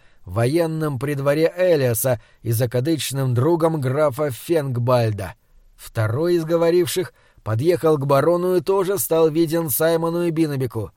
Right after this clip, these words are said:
Возбужденные белые собаки крутились вокруг копыта лошади.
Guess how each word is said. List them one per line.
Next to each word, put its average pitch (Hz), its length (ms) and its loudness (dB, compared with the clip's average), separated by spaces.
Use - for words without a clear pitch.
Возбужденные 127 960 -2
белые 123 360 0
собаки 147 540 0
крутились 147 680 0
вокруг 151 480 0
копыта 151 460 2
лошади. 113 540 -2